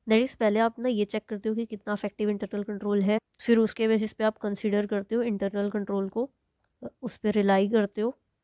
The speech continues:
जब आपको डिज़ाइन करना है ऑडिट प्रोसीजर्स। और जो भी मैटर्स आपको रिपोर्ट की जा रही है, आप मैनेजमेंट को बता रहे हो कि जो भी मैटर्स आप उनको रिपोर्ट कर रहे हो,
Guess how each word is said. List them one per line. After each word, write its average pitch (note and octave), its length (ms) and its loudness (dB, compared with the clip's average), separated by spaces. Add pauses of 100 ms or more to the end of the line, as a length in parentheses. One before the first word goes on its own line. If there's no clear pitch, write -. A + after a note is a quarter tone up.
(160)
जब A3+ 120 -2
आपको G3+ 260 -4
डिज़ाइन F#3+ 340 -2
करना G3 240 -6
है B3 60 -4
ऑडिट G3 320 -2
प्रोसीजर्स। G3 560 -6 (680)
और G#3 140 -2
जो G#3 220 0
भी A3+ 120 0
मैटर्स G#3 400 -2
आपको A3 240 -4
रिपोर्ट G3 460 -4
की G3 180 -2
जा A3 220 4
रही G#3+ 140 0
है, A#3 80 2
आप G3 180 -4
मैनेजमेंट G3 400 0
को G3+ 80 -2
बता F#3+ 300 -2
रहे G3+ 100 2
हो A3 60 -2
कि A3+ 80 -4
जो G#3 140 0
भी G3+ 100 2
मैटर्स G3+ 320 0
आप G3+ 120 2
उनको G3+ 200 -2
रिपोर्ट G3 400 -4
कर G3 200 -6
रहे G3 140 -2
हो, A#3+ 140 0